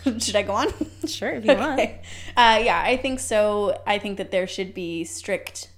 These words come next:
Speaker 1: guidelines on, like, what is, you know, a-, acceptable.
Speaker 2: But what guidelines? I was thinking about this earlier, and I was like, but really, like, 'cause at first I was like, okay, you have to be in a sound mind, but, like,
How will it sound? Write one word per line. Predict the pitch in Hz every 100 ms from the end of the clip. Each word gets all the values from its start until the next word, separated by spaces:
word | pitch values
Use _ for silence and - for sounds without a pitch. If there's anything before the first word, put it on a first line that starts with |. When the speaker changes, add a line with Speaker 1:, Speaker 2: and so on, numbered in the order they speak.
| - -
Speaker 1:
guidelines | 196 175 185 190 190 196
on, | 185
like, | 170 180
what | 180 175 -
is, | 190 185 180 180 - - - - - _ _ _ _ -
you | 233
know, | 180 185
a-, | 147 -
acceptable. | 180 196 - 175 226 214 277 359 - - -
Speaker 2:
But | 247 - - _ _ _ _
what | 202 185 190 226 202
guidelines? | 196 233 208 156 143 190 196 - -
I | 226
was | 226
thinking | 269 254 262
about | 226
this | 202
earlier, | 190 233 240 196
and |
I | 175
was | 190
like, | 202 190
but | - 190
really, | 233 247
like, | 214 196 -
'cause | 226 220 - - - -
at | - 226
first | 233 262
I |
was | 262
like, | 220 202 -
okay, | 220 220
you | 196
have | - 220 -
to |
be | 214 202
in | 196
a |
sound | 185 185 180 175
mind, | 185 175 170 175 - - - - -
but, | 226
like, | 214 202 185 -